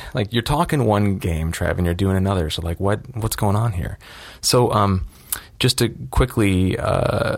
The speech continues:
revisit this, uh, I know that we both made financial declarations about paying off debt,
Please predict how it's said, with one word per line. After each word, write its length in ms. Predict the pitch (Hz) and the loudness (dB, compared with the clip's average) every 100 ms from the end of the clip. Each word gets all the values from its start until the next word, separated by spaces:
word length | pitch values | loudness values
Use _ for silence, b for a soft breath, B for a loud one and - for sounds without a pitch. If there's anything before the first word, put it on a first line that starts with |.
| - | -6
revisit 840 | 104 101 113 107 - 123 127 117 | -6 0 2 0 -2 2 2 4
this, 380 | 82 85 - - - | 2 2 0 -4 -2
uh, 420 | 95 95 92 - - - - - | 0 2 0 -2 -10 -20 -20 -2
I 40 | 110 | 2
know 140 | 104 | 4
that 140 | 101 101 | 4 4
we 120 | 107 | 4
both 280 | 101 113 113 | 6 6 6
made 220 | 95 87 | 2 2
financial 400 | 90 82 78 80 | 2 2 2 0
declarations 640 | 73 - - 62 - 73 | 0 0 0 0 0 0
about 240 | 82 69 - | 2 0 0
paying 240 | 90 76 | 0 0
off 180 | 67 - | 0 -2
debt, 360 | 80 69 - | -2 -2 -4